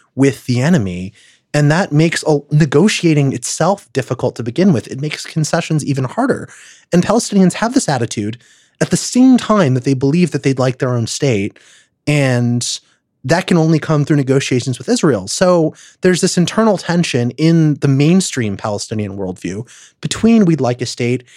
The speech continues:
and the idea that they can't work with Israel for very justified reasons. It's, it's, but at the same time, that justified anger not only translates into unjustifiable acts, that is to say the killing of civilians,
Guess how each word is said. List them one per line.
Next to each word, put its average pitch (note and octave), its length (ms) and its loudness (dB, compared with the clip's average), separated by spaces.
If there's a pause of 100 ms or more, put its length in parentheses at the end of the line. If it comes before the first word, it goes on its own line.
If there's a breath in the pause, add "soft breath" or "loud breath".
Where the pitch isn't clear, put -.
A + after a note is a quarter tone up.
(300 soft breath)
and G3+ 280 4
the C#3+ 140 4
idea B2 200 2
that A#2 120 -12
they C3 80 0
can't C#3+ 340 -6
work C3 200 -2
with B2+ 140 -4
Israel A#2+ 520 0 (320 soft breath)
for G3 140 2
very F#3+ 260 2
justified F3 540 -2
reasons. D3+ 420 0
It's, - 260 -2
it's, - 440 -2 (520 soft breath)
but E3 160 0
at F3 80 -4
the - 80 2
same F3+ 220 0
time, F#3 440 0
that D#3 180 0
justified D#3 520 -2
anger C#3 640 2 (500 soft breath)
not F3 180 4
only G3+ 160 4
translates D3+ 420 0
into C3+ 140 0
unjustifiable B2+ 720 -2
acts, D#3 340 -6
that A#2+ 80 -6
is A#2 120 -4
to - 60 -12
say A2+ 140 -6
the A2 60 -4
killing G#2+ 320 -4
of G#2 60 -4
civilians, B2+ 640 -4